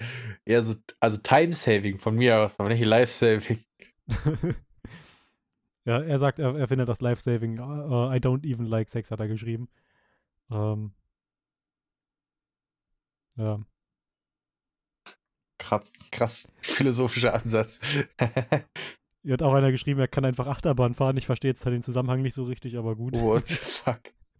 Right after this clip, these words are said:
Speaker 2: <laughs>
Speaker 1: Äh, ist das irgendwie Slang für, für Masturbation?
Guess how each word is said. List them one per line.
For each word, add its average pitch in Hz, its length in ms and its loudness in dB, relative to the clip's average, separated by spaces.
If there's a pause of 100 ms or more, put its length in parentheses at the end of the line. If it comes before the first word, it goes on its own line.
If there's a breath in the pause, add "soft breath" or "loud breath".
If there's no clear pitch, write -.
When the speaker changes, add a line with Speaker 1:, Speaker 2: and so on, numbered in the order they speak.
(200)
Speaker 2:
<laughs> 147 760 -2 (720 loud breath)
Speaker 1:
Äh, 110 400 -2 (540)
ist - 100 -6
das 113 120 2
irgendwie 120 200 4
Slang 117 520 2
für, 135 400 2
für 139 600 0
Masturbation? 131 1080 -2